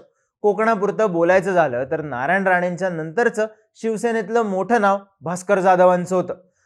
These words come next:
पण दोन हजार चार मध्ये भास्कर जाधवांनी शिवसेना सोडली. विधानसभा निवडणुकीसाठी त्यांना तिकीट नाकारण्यात आलं. त्यांना मातोश्रीवर तात्काळ ठेवण्यात आलं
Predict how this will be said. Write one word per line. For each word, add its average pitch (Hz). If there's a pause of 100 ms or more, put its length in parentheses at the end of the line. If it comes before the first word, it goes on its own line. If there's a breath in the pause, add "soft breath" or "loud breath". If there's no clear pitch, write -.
(140)
पण 254
दोन 233
हजार 240
चार 240
मध्ये 160
भास्कर 151
जाधवांनी 170
शिवसेना 165
सोडली. 175 (300)
विधानसभा 160
निवडणुकीसाठी 180
त्यांना -
तिकीट 196
नाकारण्यात 185
आलं. 185 (380 soft breath)
त्यांना 240
मातोश्रीवर 220
तात्काळ 214
ठेवण्यात 202
आलं 233